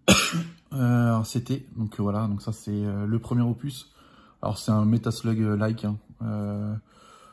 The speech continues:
voilà, très bon, euh, enfin, franchement, moi, j'ai, j'aime bien ce, cette série, euh.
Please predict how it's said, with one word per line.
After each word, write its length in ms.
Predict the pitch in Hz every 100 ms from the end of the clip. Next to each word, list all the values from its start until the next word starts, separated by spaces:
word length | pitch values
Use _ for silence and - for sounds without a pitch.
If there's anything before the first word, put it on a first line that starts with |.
| - -
voilà, 280 | - 82 - -
très 180 | -
bon, 300 | 113 123 120 120
euh, 320 | 113 113 110
enfin, 220 | 104 - 104
franchement, 300 | - - 123
moi, 120 | 117
j'ai, 320 | 104 101 101
j'aime 140 | 110
bien 140 | 110 107
ce, 260 | 101 101
cette 220 | 101 101 -
série, 360 | 107 104
euh. 60 | 117